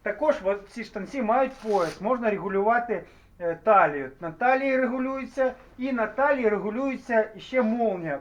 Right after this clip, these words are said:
Тобто цю молнію можна розстібнути і ще буде ширше. Тобто,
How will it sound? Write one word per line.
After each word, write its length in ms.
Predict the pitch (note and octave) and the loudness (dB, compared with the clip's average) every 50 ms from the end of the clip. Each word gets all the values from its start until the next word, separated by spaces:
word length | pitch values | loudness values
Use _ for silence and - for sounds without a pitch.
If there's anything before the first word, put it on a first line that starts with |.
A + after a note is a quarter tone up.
| - - | -6 -2
Тобто 380 | A3+ A3 A3 A3 - E3 - - - - - _ _ | 0 0 0 0 -4 -4 -6 -6 -16 -20 -20 _ _
цю 100 | - A#3+ | -8 -6
молнію 400 | A3 G#3+ G#3+ G#3 G3+ G3 F#3+ F#3 | -2 0 0 0 0 -2 -6 -8
можна 420 | F#3 F#3+ F#3+ F#3 E3 E3 E3+ D#3+ D#3+ | -8 -6 -6 -6 -4 -4 -6 -4 -4
розстібнути 760 | E3 F3 F3+ F3 - - G3 F3+ G#3+ C4 D#4 D#4 D#4 C#4 A3+ - - - - _ | -4 -6 -6 -8 -10 -14 -12 -8 -6 -6 -6 -4 -4 -6 -6 -6 -10 -20 -18 _
і 80 | A3 A3 | -14 -14
ще 280 | - - - C#4+ B3+ | -12 -8 -2 -2 -2
буде 320 | G3 F3+ A3+ B3 G3 A3 G#3+ | -2 -2 -8 -6 -6 -6 -6
ширше. 480 | - - - F3 D#3 C3 - - C#3+ - - | -6 -8 -10 -10 -10 -10 -12 -16 -18 -8 -6
Тобто, 340 | G#3+ G#3 - - E3+ - | -6 -6 -4 -6 -8 -8